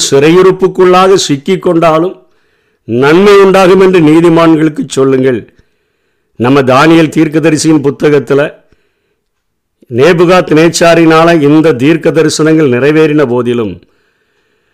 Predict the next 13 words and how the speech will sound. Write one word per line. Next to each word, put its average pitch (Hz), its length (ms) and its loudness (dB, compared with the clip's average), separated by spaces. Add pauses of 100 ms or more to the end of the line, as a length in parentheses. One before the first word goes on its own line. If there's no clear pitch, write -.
(220)
மூன்று 165 420 2
வேளை 185 480 2
எருசலேமினுடைய 175 880 2
பலகணிகளை 175 760 0
திறந்து, 156 640 0
எருச-, 139 520 -2
எருசலேமை 165 400 -2
நோக்கி 147 480 -2 (460)
தன்னுடைய 165 340 0
வீட்டினுடைய 175 800 0 (140)
பலகணிகளை 180 640 2
திறந்து 160 360 -2
ஜெபித்த 147 640 -2